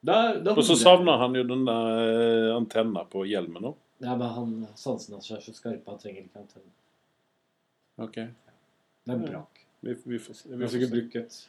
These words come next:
Speaker 1: Han
Speaker 2: Ja, jeg, jeg
Speaker 1: Ja.
Speaker 2: tror, jeg tror at det kommer en ny, han får en til slutt.
Speaker 1: Ja.
Speaker 2: Det er kanskje, som du
Speaker 1: Det er
Speaker 2: sier,
Speaker 1: prikken
Speaker 2: oppgradering.
Speaker 1: over i-en, faktisk.
Speaker 2: Oppgra-, oppgraderinger, oppgraderinger.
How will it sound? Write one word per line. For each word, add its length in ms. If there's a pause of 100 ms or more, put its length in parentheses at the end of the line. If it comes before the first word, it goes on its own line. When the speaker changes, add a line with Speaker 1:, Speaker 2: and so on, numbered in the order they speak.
Speaker 1:
Han 260
Speaker 2:
Ja, 80
jeg, 300
jeg 160
Speaker 1:
Ja. 60
Speaker 2:
tror, 300
jeg 140
tror 180
at 80
det 140
kommer 300
en 120
ny, 140 (240)
han 140
får 320
en 140
til 140
slutt. 440
Speaker 1:
Ja. 120 (720)
Speaker 2:
Det 100
er 120
kanskje, 320
som 160
du 60
Speaker 1:
Det 80
er 60
Speaker 2:
sier, 140
Speaker 1:
prikken 200
Speaker 2:
oppgradering. 160
Speaker 1:
over 120
i-en, 280
faktisk. 380 (120)
Speaker 2:
Oppgra-, 340
oppgraderinger, 680
oppgraderinger. 560